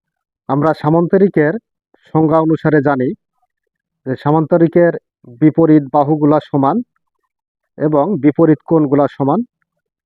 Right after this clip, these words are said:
তো সেই ক্ষেত্রে বিপরীত বাহুগুলো অসমান্তরাল। তো সামান্তরিকের বিপরীত বাহুগুলা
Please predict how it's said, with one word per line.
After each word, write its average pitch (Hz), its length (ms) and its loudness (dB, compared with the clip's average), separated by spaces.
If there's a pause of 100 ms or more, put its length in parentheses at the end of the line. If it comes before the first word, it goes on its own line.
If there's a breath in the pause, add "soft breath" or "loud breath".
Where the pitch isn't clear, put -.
(1080)
তো 139 120 0
সেই 156 240 -2
ক্ষেত্রে 175 300 0 (640)
বিপরীত 151 500 0 (680)
বাহুগুলো 143 500 0 (280)
অসমান্তরাল। 139 720 -2 (1200)
তো 160 60 2 (220)
সামান্তরিকের 185 640 0
বিপরীত 175 420 2
বাহুগুলা 156 360 -2